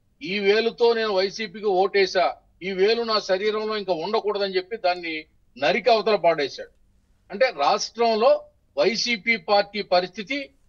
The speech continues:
అద్దం పడుతున్నటువంటి ఒక ముఖ్యమైనటువంటి వార్త అండి. అంటే, పోయిన ప్రభుత్వ ప్రతిష్ట, ఓడిపోబోయే జగన్మోహన్ రెడ్డి పరిస్థితి, ఆఖరికి ప్రశాంత్ కిషోర్ కూడా, "నువ్వు ఎన్ని ఫీట్లు చేసినా,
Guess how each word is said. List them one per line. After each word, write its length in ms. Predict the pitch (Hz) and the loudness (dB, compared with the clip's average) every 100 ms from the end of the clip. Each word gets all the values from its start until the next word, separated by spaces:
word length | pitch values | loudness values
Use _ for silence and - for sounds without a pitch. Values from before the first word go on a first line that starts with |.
| _ - | _ -4
అద్దం 380 | 165 - 247 247 | -2 0 0 2
పడుతున్నటువంటి 680 | 233 - 220 202 214 196 262 | 0 0 -2 0 -2 -4 -2
ఒక 240 | 196 190 | -2 4
ముఖ్యమైనటువంటి 1000 | 180 165 165 - 247 240 226 202 208 190 | 2 2 -6 -8 -4 -2 -2 -2 -2 -2
వార్త 440 | 156 147 202 - | 2 4 4 2
అండి. 220 | 180 - - _ _ _ _ _ _ _ _ - | -6 -6 -20 _ _ _ _ _ _ _ _ -6
అంటే, 500 | 208 247 202 254 - _ _ _ | 2 2 2 0 -6 _ _ _
పోయిన 380 | 165 220 269 269 | 2 2 4 2
ప్రభుత్వ 520 | - 214 208 247 262 | 0 -2 -4 -2 -2
ప్రతిష్ట, 600 | 233 196 185 214 - 175 - _ _ _ _ _ _ - | -2 -4 -4 -8 -4 -4 -6 _ _ _ _ _ _ 0
ఓడిపోబోయే 840 | 202 269 202 254 247 247 247 240 | 2 2 4 2 4 2 4 2
జగన్మోహన్ 600 | 190 196 240 233 233 226 220 | 2 -2 -4 -2 -2 -2 -2
రెడ్డి 480 | 220 220 220 208 - _ _ - | -6 -4 -6 -6 -10 _ _ -4
పరిస్థితి, 600 | 165 220 - 202 151 135 _ _ _ _ - | -4 -4 -8 -10 -12 -12 _ _ _ _ 0
ఆఖరికి 720 | 185 226 254 247 220 233 226 _ - | 2 2 0 0 -2 -4 -6 _ -8
ప్రశాంత్ 380 | 180 247 254 | -2 -2 -4
కిషోర్ 340 | 208 233 247 233 | -8 -4 -2 -2
కూడా, 440 | 226 233 202 190 - _ _ _ | 0 2 2 2 -2 _ _ _
"నువ్వు 240 | 185 208 208 | -2 0 0
ఎన్ని 280 | 190 233 | -2 -4
ఫీట్లు 360 | - 240 202 240 | -8 -8 -6 -4
చేసినా, 520 | 226 214 220 214 196 | 0 0 0 0 -2